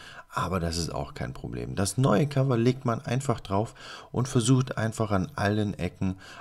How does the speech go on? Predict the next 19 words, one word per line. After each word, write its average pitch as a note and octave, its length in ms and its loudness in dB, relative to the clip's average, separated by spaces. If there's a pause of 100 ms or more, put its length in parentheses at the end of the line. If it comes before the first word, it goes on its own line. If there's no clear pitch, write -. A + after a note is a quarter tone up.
einmal F#2 300 0
kurz - 320 0
dran G2 340 2
zu G2 140 0
drücken, F#2 320 -2
damit E2+ 280 2
es E2+ 140 0
überall F#2 680 0
Klack - 460 -6
macht. - 400 -10 (460)
Fangen E3+ 280 2
wir D3+ 80 8
mit C#3 180 8
dem A#2 100 4
hellsten C#3+ 460 2
Cover C3+ 240 2
an, B2 220 2
dem G2 160 2
Eichencover. B2+ 920 0